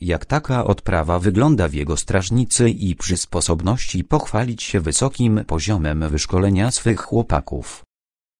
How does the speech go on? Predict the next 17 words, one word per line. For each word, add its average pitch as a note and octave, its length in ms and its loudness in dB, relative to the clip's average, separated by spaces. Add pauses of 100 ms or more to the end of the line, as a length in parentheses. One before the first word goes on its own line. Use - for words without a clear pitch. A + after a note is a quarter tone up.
(160)
Mitręga F#2+ 600 2
został G#2+ 460 0
więc F2+ 340 0
wtajemniczony F2 800 0
w - 80 -6
szczegóły G2+ 600 0
akcji. - 460 -8 (720)
Według D#2+ 460 -2
przewidywań G2 680 0
Kosmacza A2 600 0
przestępca A2 680 -2
ukrywał A2 540 0
się F2 120 -2
nadal E2+ 360 2
w C2+ 120 -4
rejonie D#2+ 380 0
strażnicy, F2+ 800 -2